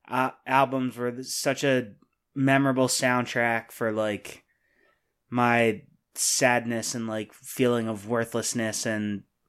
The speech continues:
non-worthiness at the time, um,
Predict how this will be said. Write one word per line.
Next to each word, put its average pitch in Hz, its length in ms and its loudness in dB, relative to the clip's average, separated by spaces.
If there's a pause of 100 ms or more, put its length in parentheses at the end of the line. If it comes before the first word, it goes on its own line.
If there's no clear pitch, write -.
(120)
non-worthiness 117 1000 0
at 107 140 -2
the 107 60 -4
time, 101 520 0 (840)
um, 104 540 -2